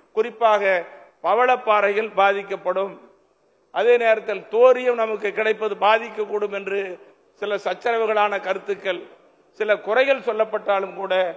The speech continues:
ஒட்டுமொத்த, ஒட்டுமொத்தமாக பார்த்தால் இது மிகப்பெரிய திட்டம், நமக்கு பலனளிக்க-, பலனளிக்கிற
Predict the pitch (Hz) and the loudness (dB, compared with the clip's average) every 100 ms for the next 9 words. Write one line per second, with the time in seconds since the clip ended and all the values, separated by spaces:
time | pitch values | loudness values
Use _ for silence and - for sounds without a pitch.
0 | - _ - 190 175 240 240 247 240 240 | -14 _ -6 -6 -4 -6 -4 -4 -4 -6
1 | 196 175 190 262 254 247 240 226 220 220 | -12 -10 -8 -6 -4 -2 0 2 2 2
2 | 202 202 196 190 185 - - 185 208 185 | 0 0 -2 -2 -6 -16 -10 -2 -2 0
3 | 185 240 247 247 247 240 220 - 208 196 | 2 2 4 2 4 2 0 -2 -2 -2
4 | 180 - _ - 196 196 202 - 185 247 | -6 -18 _ -10 -8 -6 -8 -2 0 2
5 | 269 269 226 220 208 202 240 254 247 233 | 0 -4 -2 -4 -2 0 0 -2 -4 -2